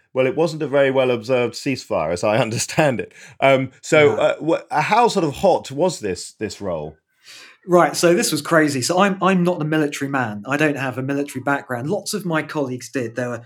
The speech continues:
Speaker 2: former artillery officers, infantry officers from U K and other militaries. And as unarmed ceasefire observers, it's a kind of a war zone safari. We had these up-armored four-by-fours. And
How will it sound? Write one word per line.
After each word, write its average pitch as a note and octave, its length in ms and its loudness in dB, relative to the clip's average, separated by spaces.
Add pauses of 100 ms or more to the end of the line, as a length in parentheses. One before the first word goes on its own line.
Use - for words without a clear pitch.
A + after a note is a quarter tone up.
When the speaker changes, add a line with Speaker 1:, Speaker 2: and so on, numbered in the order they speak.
(200)
Speaker 2:
former E3+ 400 2
artillery D3 420 0
officers, C3+ 800 -2
infantry C#3+ 400 -4
officers B2+ 400 -4
from B2 300 -4 (380)
U C#3+ 160 -2
K C#3+ 180 0
and C#3 80 -2
other C3+ 140 0
militaries. C3 580 -4
And A#2+ 180 -8 (280)
as F#3 240 2
unarmed G#3 380 2
ceasefire D#3+ 520 2
observers, A2+ 800 -6 (260)
it's F3 180 2
a F3+ 40 0
kind G#3+ 240 2
of E3 80 2
a D3+ 60 4
war D3+ 320 4
zone C#3 220 0
safari. C#3 640 0
We B2 100 -2
had E3+ 200 -4
these C#3+ 260 -2
up-armored C3 600 -4 (380)
four-by-fours. A2+ 960 0 (320)
And D#3 300 0